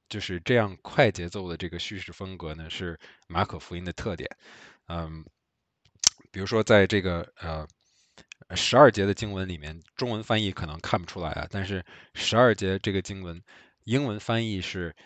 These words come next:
嗯，“Immediately 圣灵就把耶稣催到旷野里去了”，就是立刻圣灵就把耶稣催到了旷野里面。然后“立刻”这个词在马可福音第一章里面就用了十多次，这种快节奏它贯穿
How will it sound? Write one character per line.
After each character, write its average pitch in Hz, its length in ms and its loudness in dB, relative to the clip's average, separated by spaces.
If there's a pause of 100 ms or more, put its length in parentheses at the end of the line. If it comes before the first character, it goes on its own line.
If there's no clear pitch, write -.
(360)
嗯， 85 200 -6 (100)
“Immediately 117 680 2
圣 95 180 -4
灵 82 140 -8
就 85 140 -14
把 78 140 -4
耶 80 140 -4
稣 87 160 -10
催 92 200 -8
到 151 100 -4
旷 - 160 -12
野 139 100 -10
里 104 120 -12
去 - 160 -14
了”， - 200 -14 (220)
就 92 100 -6
是 82 140 -2
立 175 240 4
刻 90 320 2
圣 90 240 -4
灵 80 220 -10
就 90 180 -6
把 80 240 -2 (320)
耶 92 180 0
稣 87 380 -8 (260)
催 - 220 -8
到 87 160 -2
了 90 80 -10
旷 - 240 -14
野 71 120 -16
里 78 120 -16
面。 87 160 -18 (300)
然 87 120 -4
后 95 220 -6
“立 160 140 2
刻” 120 340 2
这 98 80 -4
个 85 100 -6
词 80 380 -10
在 82 320 0
马 90 140 0
可 95 120 -8
福 - 140 -12
音 95 180 -10 (220)
第 123 80 -2
一 151 100 0
章 104 240 -2
里 87 60 -12
面 76 180 -16
就 87 140 -14
用 92 220 -10
了 82 40 -8
十 85 300 -6
多 87 160 -6
次， - 260 -12 (520)
这 160 120 6
种 101 140 -4
快 131 220 2
节 101 160 -4
奏 107 180 -4
它 104 200 -2
贯 107 260 2
穿 107 320 -6